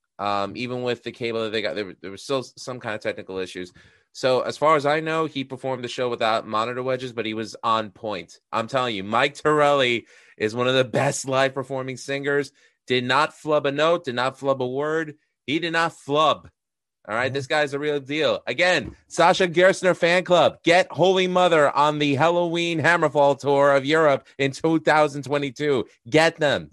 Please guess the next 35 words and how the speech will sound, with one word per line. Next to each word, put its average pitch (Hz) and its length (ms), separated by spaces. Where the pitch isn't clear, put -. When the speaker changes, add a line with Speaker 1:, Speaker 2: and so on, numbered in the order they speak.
Speaker 1:
They're 131 200
good. 143 420
Speaker 2:
Get 113 100
it 127 120
done. 107 280
Speaker 1:
Get 156 140
her 190 80
done. 190 500
Uh, 104 220
anyway, 120 460
um, 127 400
Speaker 2:
<laughs> 123 160
I - 300
didn't 92 160
mean 90 180
Speaker 1:
but, 131 260
uh, 127 140
the 131 140
opening 269 360
act, 127 240
Kings 160 260
and 127 100
Thieves, 180 340
were 117 160
great. 98 320
And 113 140
actually, 151 440
members 147 340
of 139 100
Kings 143 300
of 113 100
Thieves 127 480
and 110 540
the 110 400
bassist 131 680